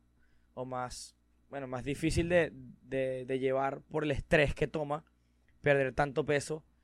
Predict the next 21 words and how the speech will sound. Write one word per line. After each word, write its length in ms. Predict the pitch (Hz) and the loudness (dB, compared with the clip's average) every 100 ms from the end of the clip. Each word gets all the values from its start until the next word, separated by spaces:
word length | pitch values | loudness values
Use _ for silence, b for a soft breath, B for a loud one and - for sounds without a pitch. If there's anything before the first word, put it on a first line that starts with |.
| _ - | _ -12
y 100 | 131 | -6
comer 260 | 127 131 | -4 -4
tan 220 | 123 139 127 | -4 -6 0
poco 340 | 147 131 147 | 0 4 4
en 60 | 143 | 6
esos 300 | - 139 - _ | 4 2 -2 _
dos, 260 | 135 143 131 | -2 0 0
tres 220 | 143 131 | 2 4
días 240 | 135 120 - - _ _ _ _ _ _ | 2 -2 -8 -20 _ _ _ _ _ _
antes 220 | 127 123 | -10 -4
del 140 | 135 127 | -2 -2
pesaje. 400 | 127 139 110 110 _ _ _ _ _ - | -4 -4 -6 -12 _ _ _ _ _ -4
Este, 640 | 131 110 135 135 127 - 135 | -2 -2 -2 0 2 0 -4
entonces 720 | 135 117 135 123 143 147 - | -6 -2 -2 -2 0 2 2
sí 100 | - | 2
estuvimos 280 | 147 156 147 | 0 -2 -4
mucho 220 | 156 147 | -6 -4
en 80 | 156 | -6
contacto 560 | 139 131 139 120 151 147 | -4 2 2 2 0 2
acerca 400 | 143 131 131 131 | 2 -2 -2 -2
de, 320 | 127 123 | 0 -2